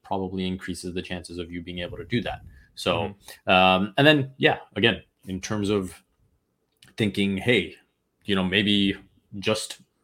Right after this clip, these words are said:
Speaker 1: through training camp and preseason, you're like, 'Okay, you know what? Scotty might need a bit more help, uh, with the playmaking responsibilities. Let's get Schroeder in there.'" That, that is a plus, right?
Speaker 2: Mm-hmm.
Speaker 1: You, you, you're not feeling, uh, you know, all the weight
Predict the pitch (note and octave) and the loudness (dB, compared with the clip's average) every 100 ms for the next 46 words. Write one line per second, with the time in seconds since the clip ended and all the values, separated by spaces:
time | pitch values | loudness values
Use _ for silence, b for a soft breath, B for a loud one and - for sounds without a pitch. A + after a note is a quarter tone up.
0 | C3 G#2+ G#2+ G#2 A#2 A2+ G#2 A2 G#2 G2+ | -6 0 0 2 2 0 0 0 0 0
1 | G2+ A#2+ G2+ G2+ F#2 F#2 F2+ F2+ F2+ - | -2 -2 -2 -2 -2 -2 -4 -4 -4 -8
2 | - G#2 G2 F2+ F#2+ F#2+ F#2+ - B B | -4 0 2 0 0 -2 -4 -6 B B
3 | - - F#2+ F#2+ F2+ F#2+ G2 F#2+ F#2 F#2 | 2 4 6 4 2 0 -2 -2 -4 -2
4 | F#2 G2 - _ b b b F2+ F2+ F2+ | 0 0 -2 _ b b b -4 -2 0
5 | F2+ F2 - _ _ - G2+ G2 F#2 G2 | -2 -6 -10 _ _ -8 -4 -4 -2 0
6 | G2 F#2+ F#2+ F#2 - G2+ G2+ G2+ A2 A2+ | 0 0 -2 -2 0 -2 -2 -2 0 0
7 | G#2+ F#2+ - F#2+ - F#2+ G2 F#2+ A2+ A2+ | 0 -2 -2 -4 -2 0 2 2 4 4
8 | G#2+ B B B G#2 G2+ G#2 A#2 A#2+ A#2 | 4 B B B 0 2 4 6 6 6
9 | F#2+ - D#2 - - F#2 G2 G2 G2 F#2 | 2 -4 -6 -8 -8 0 0 0 -4 -2
10 | F#2+ F#2 F#2+ - _ b b _ G2+ G2+ | -4 -4 -6 -10 _ b b _ -2 2
11 | G#2+ G2+ - - - A#2+ G#2+ G2+ G2 F#2 | 2 0 -6 -20 -2 2 2 2 -2 -6
12 | b b _ - - - - G2+ F#2 F#2 | b b _ -8 -8 -8 -4 -2 0 -4
13 | _ _ _ _ _ _ _ _ _ A2 | _ _ _ _ _ _ _ _ _ 2
14 | A2 G#2+ G#2 G2 G2 F#2+ G2 G2 - | 6 6 4 2 0 2 2 0 -6